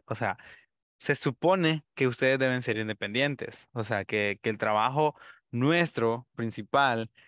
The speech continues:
es solo ayudarles a resolver las dudas que tengan de parte de, de la, de la plataforma.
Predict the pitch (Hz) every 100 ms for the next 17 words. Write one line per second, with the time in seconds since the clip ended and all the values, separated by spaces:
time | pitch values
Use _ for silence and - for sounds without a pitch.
0 | _ 131 135 - 147 151 151 - 123 127
1 | 127 143 151 151 151 139 - 135 120 127
2 | 139 139 143 143 - 131 123 127 139 123
3 | 113 104 - 135 131 113 110 101 98 95
4 | 101 101 98 98 101 101 98 101 98 101
5 | - 151 117 90